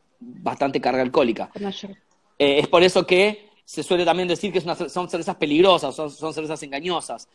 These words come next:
Speaker 1: Este, mm, hay, hay cervezas doradas, como un triple, como un Belgian Go-, Golden Strong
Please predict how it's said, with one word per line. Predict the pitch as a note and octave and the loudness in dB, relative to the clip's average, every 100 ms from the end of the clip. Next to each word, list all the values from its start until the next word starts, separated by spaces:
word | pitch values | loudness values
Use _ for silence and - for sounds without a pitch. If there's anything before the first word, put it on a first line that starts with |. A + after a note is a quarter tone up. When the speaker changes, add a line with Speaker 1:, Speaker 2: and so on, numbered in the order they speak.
| _ - _ _ _ | _ -20 _ _ _
Speaker 1:
Este, | C3+ A#2 - C3+ | -6 -4 -2 0
mm, | B2+ B2 A#2+ A#2+ A#2 A#2 A2 G#2 G#2 - - | 0 -4 -8 -8 -10 -10 -10 -10 -14 -12 4
hay, | C#3 D3 | 6 8
hay | C#3+ D3 | 6 4
cervezas | D#3 D3 D#3 | 2 2 2
doradas, | C#3+ E3+ F#3+ E3 | 4 6 6 4
como | D3 D3+ | -2 -10
un | |
triple, | - F#3+ D#3 | -8 -8 -8
como | C3 D3 | -10 -10
un | D3+ | -6
Belgian | D#3 D3+ C#3+ | -6 -6 -8
Go-, | D3+ C#3+ | -8 -6
Golden | D3+ D3 C#3+ | -8 -8 -10
Strong | - F3 G3 | -4 -4 -4